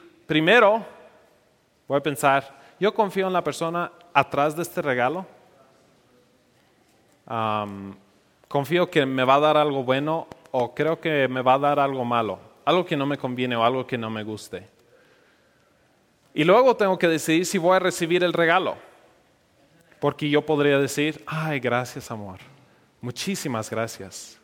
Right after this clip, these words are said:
lo acepto", y quedarme con mis manos así. ¿Recibí el regalo?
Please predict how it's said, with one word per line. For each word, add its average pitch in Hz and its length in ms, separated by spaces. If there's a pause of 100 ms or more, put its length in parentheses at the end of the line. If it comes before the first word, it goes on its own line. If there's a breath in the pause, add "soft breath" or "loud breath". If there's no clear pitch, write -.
(140)
lo 117 100
acepto", 110 540 (1000 soft breath)
y 113 100
quedarme 107 420
con 107 200
mis 104 180
manos 98 260
así. 120 320 (1900)
¿Recibí 165 340
el 180 100
regalo? 175 460